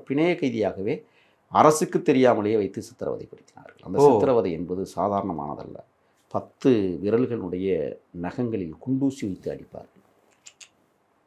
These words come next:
Speaker 2: குண்டூசி குத்திட்டு அதுல அடிக்க-, அடிக்கிறது.
Speaker 1: சுத்தியல் வச்சு அடிப்பாங்க. எனக்கு பத்து நகங்களும் கலட்டப்பட்டது.
Speaker 2: வா.
Speaker 1: அது மட்டும் இல்ல, ஒரு தொட்டியில வந்து சிறுநீர்,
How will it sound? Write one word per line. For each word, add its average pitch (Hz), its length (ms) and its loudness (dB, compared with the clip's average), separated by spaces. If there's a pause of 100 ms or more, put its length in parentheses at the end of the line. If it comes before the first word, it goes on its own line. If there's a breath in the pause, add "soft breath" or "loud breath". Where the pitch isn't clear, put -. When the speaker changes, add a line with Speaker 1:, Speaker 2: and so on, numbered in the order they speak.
(360)
Speaker 2:
குண்டூசி 143 280 -2
குத்திட்டு 175 340 4
அதுல 156 220 10
அடிக்க-, 131 240 6
அடிக்கிறது. 117 460 2
Speaker 1:
சுத்தியல் 156 320 4
வச்சு 147 140 2
அடிப்பாங்க. - 320 -10 (920 soft breath)
எனக்கு 107 200 0
பத்து 120 280 4
நகங்களும் 143 480 4
கலட்டப்பட்டது. - 600 -4 (1800)
Speaker 2:
வா. 117 80 -2 (500)
Speaker 1:
அது 104 140 0
மட்டும் 127 200 0
இல்ல, 101 120 0
ஒரு 101 100 -2
தொட்டியில 123 380 4
வந்து 107 200 0
சிறுநீர், 117 460 -2